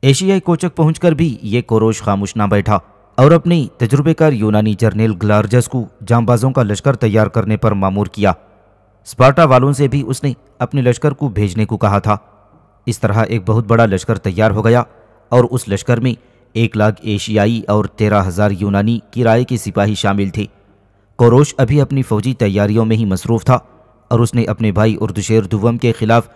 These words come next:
अमली तौर पर कोई लश्कर कशी भी ना की थी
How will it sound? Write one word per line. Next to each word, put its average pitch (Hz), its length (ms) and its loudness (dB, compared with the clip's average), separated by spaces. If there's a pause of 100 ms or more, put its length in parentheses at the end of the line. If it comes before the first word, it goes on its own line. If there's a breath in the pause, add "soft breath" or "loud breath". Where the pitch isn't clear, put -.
(280 soft breath)
अमली 131 300 2
तौर 147 180 4
पर 147 160 0
कोई 147 180 0
लश्कर 110 340 -2
कशी 113 300 -2
भी 110 180 -2
ना 101 160 0
की 107 180 -4
थी 117 200 -6